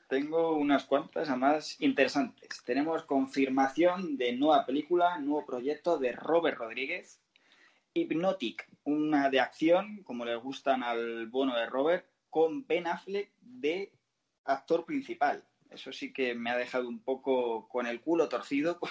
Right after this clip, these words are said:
así decirlo, porque de verdad que me gusta Ben, me cae bien, pero tiene muchos problemas, muchos, y me sorprende que Robert Rodríguez, que no sé cuál es su última película ahora mismo, pero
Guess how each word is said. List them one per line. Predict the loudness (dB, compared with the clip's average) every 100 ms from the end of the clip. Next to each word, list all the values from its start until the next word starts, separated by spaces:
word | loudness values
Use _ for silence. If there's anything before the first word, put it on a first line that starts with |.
| 0
así | 2 4 4
decirlo, | 4 0 -2 2 0 -2 -18 -20 -20 -8 4
porque | 6 6 2 0 2 2 0 -4 -2
de | 0
verdad | 0 2 0 0
que | 0 2 0 -6 -8 -12
me | -8 -8
gusta | -8 0 2
Ben, | 4 4 4 2 -6
me | -6
cae | 0 0 0
bien, | -4 -6 -10 -18 -8
pero | -4 -4 -4 -6 -6 -6 -8 _ _
tiene | -8 -4
muchos | -2 -4 -6 -10 -8
problemas, | -6 -4 -4 -4 -6 -10 -16 _ -20 -20 _ _
muchos, | -8 -6 -4 -4 -6
y | -10 -10 -10 -10
me | -8
sorprende | -6 -4 -4 -2 -2
que | -2 -2
Robert | 0 -2
Rodríguez, | -4 -2 0 -2
que | -2 -4
no | -4
sé | -6 -2 0 0 0
cuál | 0 0
es |
su | -6
última | -6 -2 -4
película | -4 0 0
ahora | 0
mismo, | -4 -4 -4 -4
pero | -6 -6 -8 -12